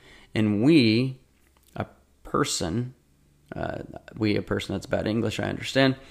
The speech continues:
but you individually, your friend individually, your neighbor individually, your mother, your father, your cousin, your aunt, your uncle, whomever, your children, they must choose of their own free will willingly to follow Jesus. Jesus will not force himself upon anyone.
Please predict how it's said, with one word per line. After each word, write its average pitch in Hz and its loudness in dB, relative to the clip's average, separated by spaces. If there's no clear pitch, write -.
but 82 -4
you 156 8
individually, 113 4
your 107 -2
friend 156 2
individually, 104 2
your 104 -2
neighbor 139 4
individually, 104 0
your 104 -4
mother, 127 2
your 101 2
father, 131 0
your 101 -2
cousin, 110 0
your 101 -6
aunt, 131 -2
your - -6
uncle, 110 -2
whomever, 147 2
your 110 4
children, 110 4
they 117 2
must 107 0
choose 110 2
of 95 0
their 98 0
own 120 2
free 135 -2
will 110 4
willingly 110 2
to 107 -8
follow 107 0
Jesus. 101 -6
Jesus 165 0
will 123 0
not 117 0
force 127 -2
himself 110 0
upon 107 -2
anyone. 107 -2